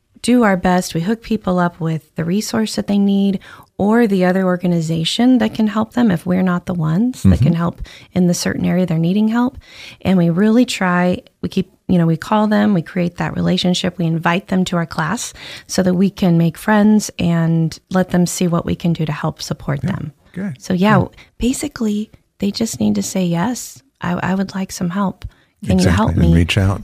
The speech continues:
Speaker 1: Yeah,
Speaker 2: Yeah,
Speaker 1: you
Speaker 2: yeah.
Speaker 1: don't have to jump through ten thousand hoops.
Speaker 2: Yeah.
Speaker 1: No.
Speaker 2: Now, no, most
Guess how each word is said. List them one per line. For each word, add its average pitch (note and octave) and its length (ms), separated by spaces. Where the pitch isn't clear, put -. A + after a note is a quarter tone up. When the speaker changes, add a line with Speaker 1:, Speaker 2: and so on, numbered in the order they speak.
Speaker 1:
Yeah, B3 260
Speaker 2:
Yeah, E3+ 240
Speaker 1:
you G3+ 80
Speaker 2:
yeah. G#3+ 60
Speaker 1:
don't A#3 140
have A3+ 120
to F#3+ 100
jump F3 240
through F3 160
ten E3+ 220
thousand E3 360
hoops. C#3+ 380
Speaker 2:
Yeah. - 120
Speaker 1:
No. D#3+ 200
Speaker 2:
Now, A#2 180
no, D3 400
most C3 500